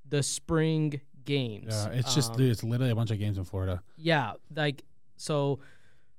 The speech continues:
Speaker 1: Monday the seventh, they played, uh, South Carolina Beaufort, won that one four two. Uh, they didn't play U N O H because of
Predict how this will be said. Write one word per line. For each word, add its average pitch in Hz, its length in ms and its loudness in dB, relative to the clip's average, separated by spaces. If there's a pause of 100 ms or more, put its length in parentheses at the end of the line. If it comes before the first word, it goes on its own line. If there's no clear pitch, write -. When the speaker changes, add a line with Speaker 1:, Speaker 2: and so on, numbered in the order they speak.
(100)
Speaker 1:
Monday 190 560 4
the 170 80 2
seventh, 190 640 0
they 160 220 2
played, 156 720 0 (200)
uh, 139 220 0
South 175 340 2
Carolina 165 380 4
Beaufort, 190 460 2
won 160 260 4
that 165 180 2
one 165 160 2
four 156 300 0
two. 175 580 4 (140)
Uh, 135 880 4 (100)
they 143 180 2
didn't 160 360 0
play 156 420 0
U 147 260 2
N 151 120 2
O 147 180 2
H 151 400 -2
because 139 280 -2
of 123 160 -2